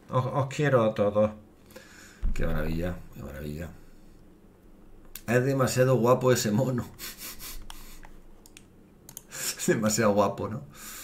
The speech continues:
Speaker 2: Le faltaron los tres corazones, efectivamente. Ih, ih, los tres corazoncitos. Ih. No pasa nada, no pasa nada. No pasa nada. Mira,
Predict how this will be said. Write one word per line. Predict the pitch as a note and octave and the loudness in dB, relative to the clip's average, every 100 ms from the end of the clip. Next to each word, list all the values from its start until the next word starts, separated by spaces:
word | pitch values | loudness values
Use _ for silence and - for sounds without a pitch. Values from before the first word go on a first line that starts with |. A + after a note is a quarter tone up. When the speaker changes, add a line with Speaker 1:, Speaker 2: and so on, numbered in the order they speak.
| - - - - - - - - - - - - | -16 -16 -16 -16 -18 -18 -16 -14 -14 -14 -16 -14
Speaker 2:
Le | - | -4
faltaron | A2 G#2 B2+ C#3+ | 0 4 6 6
los | C3+ | 6
tres | C3+ B2+ | 4 0
corazones, | - A2+ G2 G#2+ G2 F2 | 4 2 4 2 0 0
efectivamente. | E2 F2 - F2+ F2 E2+ D#2 C2+ | -4 -10 -6 -2 -2 -4 -6 -12
Ih, | F2 F#2+ F#2 - - - - - - - | -10 -10 -10 -12 -12 -12 -14 -18 -20 -20
ih, | - G2+ G#2+ - - - - - - | -10 -4 -2 -2 -6 -10 -12 -14 -16
los | - - | -18 -10
tres | G#2 G#2+ | -8 -4
corazoncitos. | G#2+ F#2+ F#2 F2 G#2+ G#2+ - - - | -4 -4 -6 -4 -2 -2 -4 -16 -14
Ih. | G#2 - - - - - - - - - - - - - - - - - - - - | -10 -10 -10 -14 -16 -18 -20 -20 -20 -20 -20 -20 -20 -20 -20 -20 -14 -14 -14 -20 -16
No | G#3+ | -8
pasa | - G#2+ F2+ | -2 -2 -2
nada, | F2 F2 | -2 -2
no | F2+ - | -4 -6
pasa | - - | -6 -6
nada. | D#2+ D#2 E2 E2+ | -8 -8 -8 -12
No | - - - - - - - - - - - - - - - - | -18 -20 -20 -20 -20 -20 -20 -20 -20 -20 -20 -20 -20 -20 -20 -14
pasa | - F3+ | -10 -6
nada. | G2 | -2
Mira, | C#3 D#3+ - | -2 -2 -6